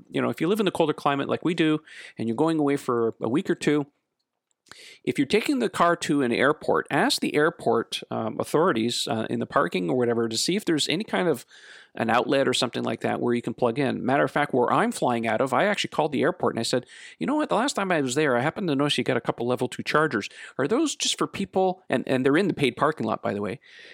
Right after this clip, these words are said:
And I asked them, I said, "Is it just for people dropping off people, or is that for long-term parking?" And she says, "No, you can plug in and leave your car there for a week as long as it's available." So I'm like, "Okay, bonus." So at that point, I can, you know, as, and it's free. It didn't cost, uh, I asked them if it was,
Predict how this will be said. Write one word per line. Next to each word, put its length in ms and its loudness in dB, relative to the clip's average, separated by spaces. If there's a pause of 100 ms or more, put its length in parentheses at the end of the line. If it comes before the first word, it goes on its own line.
(100)
And 120 -2
I 100 4
asked 200 0
them, 160 2
I 60 2
said, 340 0 (720)
"Is 160 -2
it 160 0
just 180 0
for 100 2
people 280 0
dropping 340 2
off 180 0
people, 300 -2
or 220 2
is 80 2
that 140 2
for 120 0
long-term 420 0
parking?" 380 0
And 100 -2
she 120 -2
says, 240 -2
"No, 160 0
you 120 0
can 120 -4
plug 240 0
in 100 0
and 80 0
leave 140 -2
your 60 -2
car 200 2
there 120 4
for 160 -2
a 40 -2
week 300 -4 (280)
as 120 -2
long 140 0
as 60 0
it's 140 -2
available." 400 -2
So 140 -4
I'm 80 -4
like, 160 -2 (160)
"Okay, 320 -2
bonus." 400 -2
So 240 0 (600)
at 140 -4
that 180 2
point, 300 0
I 120 0
can, 200 -2 (140)
you 100 -4
know, 160 -2
as, 220 -6 (160)
and 240 0
it's 100 0
free. 240 2
It 60 0
didn't 180 2
cost, 320 0
uh, 220 0
I 100 0
asked 180 2
them 100 -4
if 60 -8
it 80 0
was, 220 -2